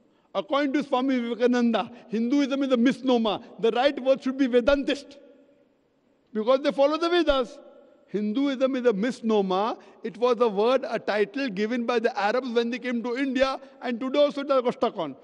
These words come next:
Even today when I go to Saudi, they call me Hindi, Hindi. Yes, I'm a Hindi, and I'm proud to be a Hindi. But I don't believe in doing idol worship. So coming to Hinduism, this is a misnomer. The right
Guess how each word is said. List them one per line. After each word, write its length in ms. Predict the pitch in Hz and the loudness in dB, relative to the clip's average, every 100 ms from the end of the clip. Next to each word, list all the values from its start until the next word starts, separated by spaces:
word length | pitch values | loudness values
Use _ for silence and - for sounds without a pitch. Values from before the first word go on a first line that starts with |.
| - - | -16 -6
Even 240 | 254 277 | -2 0
today 240 | 269 277 | 2 2
when 160 | 269 269 | 2 2
I 100 | 262 | 0
go 140 | 254 262 | -2 -2
to 100 | 262 | 0
Saudi, 280 | 247 247 | 0 0
they 140 | 247 254 | -2 -2
call 140 | 247 | 0
me 140 | 254 226 | 4 4
Hindi, 260 | 262 233 | 4 2
Hindi. 340 | 196 226 156 113 - - _ _ - | 0 0 -2 -6 -18 -20 _ _ -8
Yes, 160 | 262 269 | -6 -2
I'm 180 | 269 | 2
a 40 | 277 | 4
Hindi, 360 | 226 208 220 - - - - _ _ _ - | 4 2 -2 -8 -20 -20 -20 _ _ _ -8
and 140 | 226 | -4
I'm 100 | 254 | 0
proud 240 | 240 285 233 | 4 2 2
to 80 | 262 | 2
be 160 | 254 | 6
a 40 | 202 | 6
Hindi. 380 | 208 196 208 - - - _ | 4 -2 -6 -10 -20 -20 _
But 260 | 214 294 - - - - - - _ _ _ - | 2 2 0 -18 -20 -20 -20 -20 _ _ _ -4
I 160 | 220 | -2
don't 180 | 262 247 | 0 0
believe 260 | 226 240 233 | 0 0 0
in 120 | 214 | -2
doing 140 | 214 | 0
idol 180 | 190 190 | 0 0
worship. 340 | 180 - 180 - - _ _ _ _ _ _ _ _ | 0 -2 -6 -10 -20 _ _ _ _ _ _ _ _
So 80 | 190 | -6
coming 320 | 185 214 269 262 | -2 0 0 2
to 80 | |
Hinduism, 680 | 233 233 240 226 202 254 - - _ | 4 4 2 0 2 2 0 -14 _
this 240 | - 247 - - | -8 -8 -6 -6
is 140 | 202 | -4
a 80 | 196 | -2
misnomer. 600 | 202 214 220 190 190 226 | -4 -4 -2 0 0 -4
The 120 | 185 | -4
right 240 | 180 233 | -2 -2